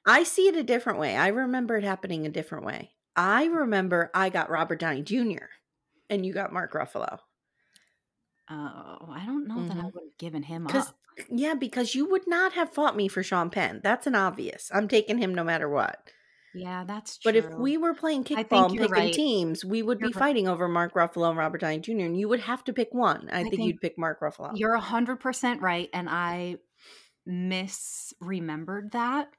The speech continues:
Speaker 1: Mm-hmm, mm-hmm, mm-hmm.
Speaker 2: Um, you're right. That's
Speaker 1: Yep.
Speaker 2: exactly what it was. I gave you R D J.
Speaker 1: Right. And he has just enough of a problematic past to attract me. <laughs>
Speaker 2: Oh, yeah. And you
Speaker 1: I'm
Speaker 2: guys,
Speaker 1: there.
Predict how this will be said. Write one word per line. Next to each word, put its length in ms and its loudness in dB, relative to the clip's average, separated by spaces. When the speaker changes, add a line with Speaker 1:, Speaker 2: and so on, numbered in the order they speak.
Speaker 1:
Mm-hmm, 240 -2
mm-hmm, 140 -6
mm-hmm. 360 -6
Speaker 2:
Um, 380 -2
you're 160 -6
right. 240 -10
That's 200 -4
Speaker 1:
Yep. 80 -6
Speaker 2:
exactly 360 -6
what 120 -4
it 80 -8
was. 160 -4
I 100 -6
gave 420 -6
you 160 -6
R 180 -4
D 180 -6
J. 420 -10
Speaker 1:
Right. 340 0
And 400 0
he 220 0
has 300 2
just 640 0
enough 280 4
of 120 -2
a 80 4
problematic 640 2
past 460 2
to 100 2
attract 480 4
me. 300 2
<laughs> 40 -20
Speaker 2:
Oh, 120 6
yeah. 320 2
And 200 4
you 100 2
Speaker 1:
I'm 200 6
Speaker 2:
guys, 20 4
Speaker 1:
there. 320 4